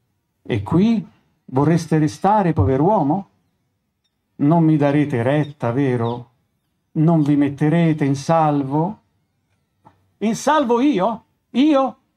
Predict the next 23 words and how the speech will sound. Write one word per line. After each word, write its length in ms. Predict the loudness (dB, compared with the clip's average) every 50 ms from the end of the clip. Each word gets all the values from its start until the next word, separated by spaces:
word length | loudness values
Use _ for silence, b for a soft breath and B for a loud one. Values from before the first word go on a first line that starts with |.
| _ _ _
Scampata 560 | -20 -8 -4 -2 -2 0 0 0 0 0 0
a 60 | 0
quell'inferno? 920 | 0 0 2 2 0 0 -2 -2 0 0 0 0 0 -2 -2 -2 -4 -6 -10 _ _ _ _ _ _ _ _ _ _ _ _ _
Che 180 | _ -2 -2 0
cosa 540 | 2 2 2 2 2 0 0 0 -2 -4 -2
avrei 400 | -2 0 2 2 2 2 2 2
ancora 420 | 2 0 0 0 0 0 0 0 0
da 120 | -2 -2
fuggire?" 680 | -2 -4 -4 -2 -2 -2 -2 -2 -4 -6 -10 -12 -14 _ _ _ _ _ _ _ _ _ _ _ _ _ _ _ _ _ _ _ _ _ _ _ _ _ _ _
"Siete 380 | _ -6 -4 -2 -2 0 -2
capitato 680 | -2 -2 -2 -2 -2 0 0 0 0 0 0 -2 -2
dove 220 | -2 0 0 0 0
l'orrore 800 | 2 0 0 0 0 0 0 0 0 0 0 -2 -2 -4 -4 -6
è 160 | -6 -6 -4
più 180 | -2 -2 -2 -2
fosco 540 | -2 -2 0 0 0 -2 -4 -4 -4 -2
che 140 | -2 0 -2
nella 280 | -2 0 0 0 -2 -2
foresta, 840 | -2 -2 -2 0 0 0 -2 -4 -8 -10 -6 -6 -4 -4 -4 -6 -10 _ _ _ _ _ _ _ _ _ _ _ _ _ _ _ _ _ _ _ _ _ _
dove 460 | -10 -4 -2 0 2 2 2 2 2
ero 420 | 2 4 4 4 4 2 2 2 0
per 180 | 0 0 -2
soccombere, 1000 | -2 -2 -4 -4 -2 -2 0 0 2 2 0 0 -2 -2 -4 -4 -6 -8 -10